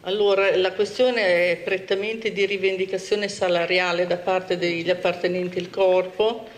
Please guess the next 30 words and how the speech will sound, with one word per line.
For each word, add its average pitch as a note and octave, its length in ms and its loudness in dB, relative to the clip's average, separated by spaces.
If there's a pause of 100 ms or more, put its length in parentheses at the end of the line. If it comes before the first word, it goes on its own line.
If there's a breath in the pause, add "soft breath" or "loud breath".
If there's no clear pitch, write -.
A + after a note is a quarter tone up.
(600 loud breath)
che E3+ 800 2
nonostante F3+ 1600 0
la E3 160 -2
gestione F3 1000 0
del E3 200 -4
corpo G#3+ 400 2
sia E3+ 180 -4
data D#3+ 300 -2
a D#3+ 40 -4
chi - 120 -12
ne E3 120 -6
ha D#3+ 60 0
la D#3+ 140 0
responsabilità D#3+ 880 -4
e E3 60 -2
chi - 120 -10
ne D#3+ 140 -4
risponde E3+ 460 -6
personalmente F3 760 -2
anche E3+ 220 -4
davanti D#3+ 380 0
alla D#3+ 120 0
Corte E3+ 320 -2
dei D#3+ 140 -4
Conti, F3+ 420 -2
oltre E3 380 0
che D#3 100 -4
agli E3 160 0
altri D#3+ 480 -2
organi E3 640 -2